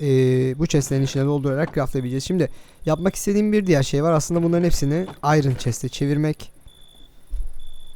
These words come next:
Ee, bunun için blank upgrade vesaire gerekiyordu bize, değil mi?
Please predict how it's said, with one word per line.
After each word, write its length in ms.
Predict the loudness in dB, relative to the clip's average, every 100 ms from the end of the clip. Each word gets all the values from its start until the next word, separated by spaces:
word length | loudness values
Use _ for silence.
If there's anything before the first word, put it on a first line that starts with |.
| -14 -16 -20 -20 -20 -20 -16 -6
Ee, 420 | -2 0 0 0
bunun 120 | -2
için 280 | -2 -2 0
blank 200 | 0 0
upgrade 340 | -2 -2 0
vesaire 420 | 0 0 0 0
gerekiyordu 500 | -4 -6 -4 -4 -4
bize, 200 | -2 -4
değil 140 | -2 -2
mi? 220 | -4